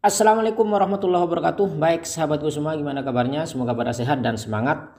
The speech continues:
Oke, teman-teman, langsung aja ya, buat yang ingin,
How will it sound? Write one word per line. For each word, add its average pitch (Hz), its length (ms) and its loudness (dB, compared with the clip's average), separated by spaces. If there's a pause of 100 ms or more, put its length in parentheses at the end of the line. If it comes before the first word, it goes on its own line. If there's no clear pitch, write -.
(340)
Oke, 208 720 2
teman-teman, 175 560 -2
langsung 165 320 -2
aja 160 240 4
ya, 143 160 6
buat 139 320 0
yang 143 240 -4
ingin, 160 640 -4